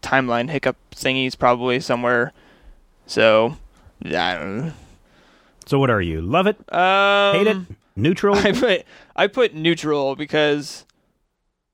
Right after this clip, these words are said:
Speaker 1: I didn't really care they were doing it in the first place, but I still
Speaker 2: Okay.
Speaker 1: read some of the books.
Speaker 2: All right.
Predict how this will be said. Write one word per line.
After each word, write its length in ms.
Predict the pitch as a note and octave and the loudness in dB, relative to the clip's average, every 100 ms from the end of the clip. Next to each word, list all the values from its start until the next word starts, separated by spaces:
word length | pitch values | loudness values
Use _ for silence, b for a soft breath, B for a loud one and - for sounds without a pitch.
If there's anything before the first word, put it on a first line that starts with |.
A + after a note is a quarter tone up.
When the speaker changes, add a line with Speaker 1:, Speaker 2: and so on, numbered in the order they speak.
| _ _ - | _ _ -6
Speaker 1:
I 160 | - D3 | -2 0
didn't 280 | D#3 D3 | 0 -2
really 180 | C3+ C3+ | -2 -4
care 240 | C3 C#3 C3 | -2 -4 -2
they 140 | C3 | -2
were 160 | B2+ B2+ | -2 -4
doing 260 | B2+ B2+ | -4 -4
it 100 | B2 - | -4 -4
in 40 | |
the 60 | C3 | -4
first 260 | B2+ A#2+ | -6 -6
place, 400 | - B2 B2 - - | -2 0 -2 -6 -8
but 140 | A#2+ | 0
I 60 | A#2+ | 2
still 200 | C3 F3+ | 4 4
Speaker 2:
Okay. 80 | D3+ | 4
Speaker 1:
read 100 | A#2 | 2
some 120 | - A#2 | -2 -4
of 60 | |
the 60 | A#2 | -2
books. 420 | A#2+ B2 - - - | -2 -2 -6 -14 -8
Speaker 2:
All 80 | B2+ | -2
right. 180 | D3+ | 0